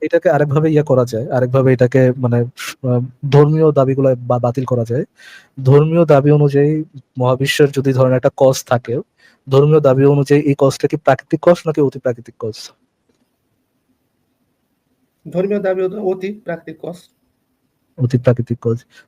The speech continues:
Speaker 1: তাহলে তো এটাও বলা যায় যে আমাদের মহাবিশ্বের মধ্যে যা যা দেখি তার সবকিছুর পিছনে শুধুমাত্র প্রমাণ পাওয়া যায়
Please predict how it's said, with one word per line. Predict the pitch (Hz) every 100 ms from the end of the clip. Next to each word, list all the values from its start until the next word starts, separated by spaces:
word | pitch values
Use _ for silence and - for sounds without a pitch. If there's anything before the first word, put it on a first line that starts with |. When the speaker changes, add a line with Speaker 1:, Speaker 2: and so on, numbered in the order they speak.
| -
Speaker 1:
তাহলে | 131 143
তো | 147 160
এটাও | 151 170 170
বলা | 156 156 147
যায় | 120 123
যে | 131 131 -
আমাদের | 127 135 135 151
মহাবিশ্বের | 127 131 139 143 - 156
মধ্যে | 147 139 156
যা | 151 123 127
যা | 135
দেখি | 135 139 - 110 _ _ _ _ _ 131
তার | 135
সবকিছুর | - 139 - 170 - 165
পিছনে | 165 165 131 117
শুধুমাত্র | - 143 151 156 160
প্রমাণ | 147 143 151
পাওয়া | 151 147 143
যায় | 127 160